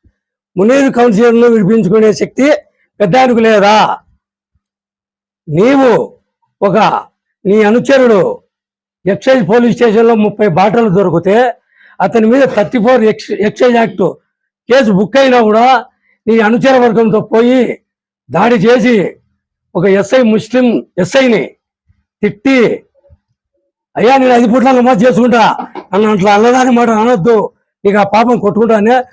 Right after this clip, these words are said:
రే నిన్ను కాదు, తిట్టి బలవంతంగా ఒక కేసులో ఉన్న ముద్దాయిని నీ కారులో ఎక్కించుకొని పోయినావు. నువ్వు కూడా పెద్ద ఆయన గురించి మాట్లాడతావా రాజమోహన్ ప్రసాద్ రెడ్డి గారు? నెక్స్ట్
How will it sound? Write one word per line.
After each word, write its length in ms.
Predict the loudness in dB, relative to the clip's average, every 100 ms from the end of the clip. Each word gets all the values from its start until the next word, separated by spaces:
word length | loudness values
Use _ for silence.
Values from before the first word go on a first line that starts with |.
| _ _
రే 340 | 0 2 2 0
నిన్ను 320 | 0 2 2
కాదు, 300 | 2 2 0 -4 _ _ _ _ _ _ -4 -4 -10 _ _ -6
తిట్టి 300 | -6 -2 -2
బలవంతంగా 880 | 0 0 2 0 0 0 2 0 -2 _ _ _ -6
ఒక 120 | -4
కేసులో 540 | 0 0 2 2 2
ఉన్న 140 | 2 0
ముద్దాయిని 640 | 0 0 0 2 0 -2 -6 _ _ _ -4
నీ 100 | 0 0
కారులో 360 | 0 0 2 0
ఎక్కించుకొని 380 | -2 -4 -2
పోయినావు. 520 | 0 0 0 -2 -8 _ _ _ _ _ _ -4
నువ్వు 220 | 0 2
కూడా 180 | 2 2
పెద్ద 260 | 0 -2 0
ఆయన 140 | 0
గురించి 600 | 0 0 0 0 0 -4 -8 _ _ -4
మాట్లాడతావా 840 | -2 0 0 2 2 2 0 -4
రాజమోహన్ 280 | -4 -2 -2
ప్రసాద్ 240 | 0 0
రెడ్డి 140 | 0 0
గారు? 360 | 0 0 -2 -8 _ _ _ _ _ _ _ -6
నెక్స్ట్ 280 | -6 -2